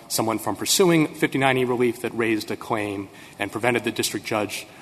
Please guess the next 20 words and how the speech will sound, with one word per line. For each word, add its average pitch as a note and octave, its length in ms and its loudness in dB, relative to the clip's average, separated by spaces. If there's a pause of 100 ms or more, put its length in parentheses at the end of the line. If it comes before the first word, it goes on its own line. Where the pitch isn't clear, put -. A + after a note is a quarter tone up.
(120)
from G#2+ 160 -2
acting C3+ 340 2
upon G2+ 320 0
it, F#2+ 120 -4 (260)
it B2+ 80 -2
would A2+ 160 0
not C#3 300 4
mean C3 400 2
that A2 300 -4
the A2+ 60 -2
rule, A2+ 300 2
that A2 180 -2
Rule A2+ 140 2
four A2+ 260 0
A G#2+ 140 4
did G#2+ 140 -4
not A2+ 160 4
apply G#2+ 340 4
to G2+ 100 -2
suspend G2 500 -4